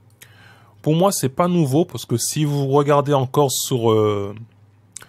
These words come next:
sur YouTube, vous allez trouver sur cette, euh, vidéo, Inside Windows Azure, the Cloud Operating System with Mark Russinovich. Donc, on voit déjà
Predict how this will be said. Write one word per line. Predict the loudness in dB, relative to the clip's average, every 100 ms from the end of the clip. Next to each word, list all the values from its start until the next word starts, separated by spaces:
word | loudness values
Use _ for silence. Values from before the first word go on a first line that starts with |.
| -20 _ _ _ _
sur | -4 0 4
YouTube, | 4 2 0
vous | 2
allez | 0
trouver | 0 -2 2 2
sur | 2 0 0 0
cette, | -4 -2 -2 0
euh, | 2 4 4
vidéo, | 2 2 4 4 2 -2 -14 _ _ _ 0
Inside | 0 0 2 2 2 2
Windows | 2 2 0 -2 0
Azure, | 0 2 2 2 0
the | -2 -2
Cloud | 0 2 2 0
Operating | -2 2 2 0 -6
System | -4 -6 -4 0 2 2
with | 0 -2 -2 -2
Mark | 2 2 0 -14 _
Russinovich. | -4 0 0 0 -2 -2 2 2 2 -2 -8 -12 _ -20 -20 -8
Donc, | -8 0
on | 2
voit | 4 2 2
déjà | 2 2 2